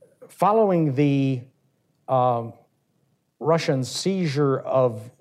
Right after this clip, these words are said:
Crimea, you had a fair degree of policy harmony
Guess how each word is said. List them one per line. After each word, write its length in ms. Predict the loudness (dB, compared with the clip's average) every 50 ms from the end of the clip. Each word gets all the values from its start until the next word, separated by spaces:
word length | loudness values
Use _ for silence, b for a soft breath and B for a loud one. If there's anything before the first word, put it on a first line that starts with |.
| _ _ _ _ _ _ _ _ _ _ _ _ _
Crimea, 640 | -4 -4 -2 -2 0 0 0 0 0 -2 -4 -8 -18 -20 _ _ _ _ _ _ _ _ _ _ _ _ _ _ _ _ _ -8
you 140 | -4 -2 0
had 180 | 2 2 2 2
a 80 | 0
fair 480 | -2 -6 -8 -2 2 2 4 4 2 2
degree 640 | 0 0 -2 0 0 0 2 4 4 2 2 0 -2
of 480 | -2 -2 -4 -4 -6 -10 -18 -20 _ -6
policy 480 | -2 0 0 2 0 -2 -2 -6 -8
harmony 720 | -8 -8 -6 -2 -2 0 0 -2 -4 -6 -10 -14 -18 -20